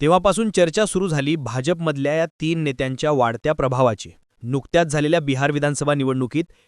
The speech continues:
एनडीएने दणदणीत विजय मिळवला. या विजयात या तीन नेत्यांची भूमिका मोठी होती.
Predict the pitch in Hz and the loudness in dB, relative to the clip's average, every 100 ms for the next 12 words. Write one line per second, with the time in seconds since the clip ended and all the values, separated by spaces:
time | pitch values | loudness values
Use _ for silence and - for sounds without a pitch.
0 | - 127 147 156 165 180 143 147 147 160 | -6 -2 2 2 2 0 0 0 0 -2
1 | 147 139 156 160 151 165 185 _ _ 110 | 0 0 2 2 2 0 -6 _ _ -4
2 | 123 151 156 143 160 165 156 156 - 175 | 0 2 2 2 2 2 0 -2 -2 -2
3 | 180 156 151 151 170 131 139 147 160 151 | 0 0 -2 -2 -4 -4 -2 0 0 0
4 | 175 156 92 | 2 2 0